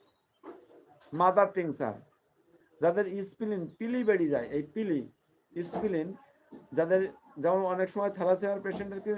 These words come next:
স্প্লিন বেড়ে যায়, ম্যালেরিয়ার, ম্যালেরিয়া রোগে স্প্লিন বেড়ে যায়, বড় হয়, অর্থাৎ পিলি যাদের বড় হয়, এক্ষেত্রে আমরা সিওনামথাস মেডিসিনটা ব্যবহার করব, মাদার টিংচার। কিভাবে করব? দশ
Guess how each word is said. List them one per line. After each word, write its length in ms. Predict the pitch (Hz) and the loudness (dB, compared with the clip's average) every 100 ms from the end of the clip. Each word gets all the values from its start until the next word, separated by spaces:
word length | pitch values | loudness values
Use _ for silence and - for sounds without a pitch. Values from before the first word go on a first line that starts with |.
| 190 175 | -4 -10
স্প্লিন 260 | - 196 190 | -6 -4 -2
বেড়ে 160 | 165 151 127 | -2 -2 -2
যায়, 140 | 113 - - - 160 | -4 -8 -20 -8 0
ম্যালেরিয়ার, 440 | 190 190 190 190 185 113 147 165 | 4 6 6 4 0 -8 -10 0
ম্যালেরিয়া 520 | 190 190 185 180 170 165 | 2 4 2 4 2 4
রোগে 200 | 170 196 214 - 190 | 0 0 -4 -6 -10
স্প্লিন 360 | 196 - 214 220 202 | -10 -8 -6 -6 -2
বেড়ে 220 | 180 196 175 | 0 2 2
যায়, 140 | 143 113 - _ - 113 | 2 -2 -8 _ -10 4
বড় 160 | 214 240 180 | 8 10 8
হয়, 180 | 123 110 - _ _ 156 | 4 0 -12 _ _ 0
অর্থাৎ 200 | 208 202 - | 0 0 -4
পিলি 220 | 240 247 254 | -4 2 4
যাদের 200 | 233 226 196 | 4 4 4
বড় 120 | 202 175 | 6 6
হয়, 140 | 143 117 - _ - | 4 0 -10 _ -4
এক্ষেত্রে 320 | 190 214 214 214 | 2 2 2 0
আমরা 140 | 214 208 | -2 -2
সিওনামথাস 600 | 202 190 190 180 202 208 - - - - | -2 0 0 0 2 0 0 -20 -20 -8
মেডিসিনটা 440 | 175 180 180 196 196 | -4 -2 -4 -2 2
ব্যবহার 160 | 170 151 139 | 4 4 0
করব, 140 | 120 113 - - - | -4 -8 -14 -18 -2
মাদার 260 | 175 175 170 | 0 0 0
টিংচার। 380 | 156 143 135 117 - - - - | -2 -4 -4 -8 -8 -20 -20 -6
কিভাবে 340 | 190 202 202 214 | 2 4 4 4
করব? 180 | 214 208 220 226 - - - | 4 4 4 2 -4 -20 -2
দশ 180 | 151 190 | 4 4